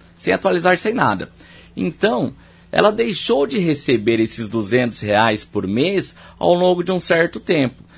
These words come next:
Na justiça, nós podemos cobrar retroativo aos últimos cinco anos.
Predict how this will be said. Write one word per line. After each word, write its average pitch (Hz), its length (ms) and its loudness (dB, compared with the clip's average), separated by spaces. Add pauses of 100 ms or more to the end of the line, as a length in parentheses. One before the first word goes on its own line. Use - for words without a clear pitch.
(140)
Na 190 260 0
justiça, 185 560 -4
nós 165 180 -4
podemos 160 400 -2
cobrar 151 360 0
retroativo 156 840 0
aos 160 160 0
últimos 160 320 -4
cinco - 400 -4
anos. 127 480 0